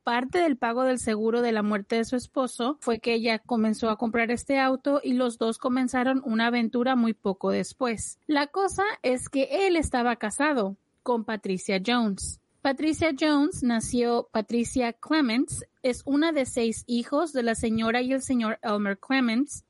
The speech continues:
de San Joseph, Missouri. Después de graduarse de una escuela secundaria local,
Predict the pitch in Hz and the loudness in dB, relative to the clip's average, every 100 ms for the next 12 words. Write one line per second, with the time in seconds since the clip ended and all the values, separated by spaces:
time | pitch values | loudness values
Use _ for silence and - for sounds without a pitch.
0 | _ _ - 196 196 214 220 202 190 202 | _ _ -8 -2 -2 0 0 2 0 -2
1 | 196 214 208 277 277 220 196 - 254 254 | -2 -2 -2 0 0 0 -2 -4 -4 -2
2 | - 262 277 277 277 277 277 302 262 247 | -2 -2 0 0 2 2 0 0 0 2
3 | 240 247 - 247 233 - 226 240 226 233 | 2 0 0 0 0 -2 -2 0 2 2
4 | 233 254 262 285 294 | 2 0 0 2 0